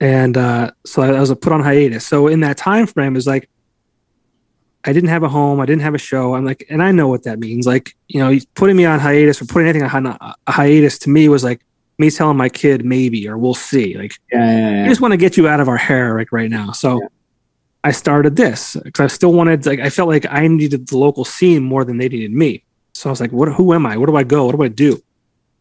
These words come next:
Speaker 1: And, uh, so I started this where we can still, you know, kind of, you know, talk at length about the music, about lives, and, and just kinda shoot the shit. And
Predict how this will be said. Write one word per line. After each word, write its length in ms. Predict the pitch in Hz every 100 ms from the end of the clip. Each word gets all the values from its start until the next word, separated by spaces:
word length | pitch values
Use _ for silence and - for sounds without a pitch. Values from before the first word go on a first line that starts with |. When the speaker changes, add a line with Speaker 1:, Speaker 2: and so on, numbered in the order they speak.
| _ _ -
Speaker 1:
And, 360 | 147 131 131 127
uh, 240 | 131 135
so 120 | 135 151
I 40 |
started 280 | 147 180 190
this 420 | 208 - - - -
where 140 | 139
we 100 | 135
can 120 | 135
still, 420 | 123 - 143 135 -
you 80 | 135
know, 100 | 117
kind 240 | - 135
of, 340 | 127 113 - - -
you 80 | 123
know, 80 | 110
talk 500 | - 123 123 - _ _ _ _ - _ -
at 160 | 107
length 320 | 165 185 180
about 200 | 127 120 120
the 60 |
music, 460 | 117 185 170 180 175
about 260 | 123 117 117
lives, 540 | 156 156 156 135 -
and, 240 | 110 107
and 120 | 113 113
just 260 | 123 -
kinda 220 | - - 117
shoot 180 | -
the 80 | -
shit. 300 | - 135 131
And 160 | 117